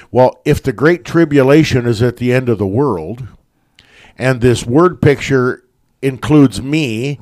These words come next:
because I'm a baptized child of God, how do I put all of this together in time and space? Because it seems like these, this is talking about future events,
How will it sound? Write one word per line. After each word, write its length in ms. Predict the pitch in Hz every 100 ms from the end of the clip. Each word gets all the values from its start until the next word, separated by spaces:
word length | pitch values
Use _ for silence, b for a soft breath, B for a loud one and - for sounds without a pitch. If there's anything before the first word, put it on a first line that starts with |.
| -
because 320 | 120 117 127 113
I'm 160 | 117
a 60 | 107
baptized 560 | 123 123 - 120 107
child 320 | - 113 110 98
of 140 | 87
God, 360 | 120 113 98 95 B B B
how 340 | - 151 196
do 240 | 156 156 131
I 360 | 120 127 123 - B -
put 280 | 160 156 -
all 300 | 131 160 160
of 140 | 123
this 180 | 127 139
together 640 | - 123 113 135 147 123 107
in 340 | 120 127 120
time 460 | 110 120 127 139 131
and 160 | 110
space? 560 | - - 131 123 85 -
Because 400 | - 107 123 98
it 80 | 92
seems 380 | - 156 165 95
like 280 | 127 123 - B B
these, 260 | 139 165 -
this 280 | 147 147 143
is 100 | 131
talking 400 | 127 127 - 127
about 240 | 113 101
future 560 | - 190 247 247 143 120
events, 680 | 104 92 90 123 - -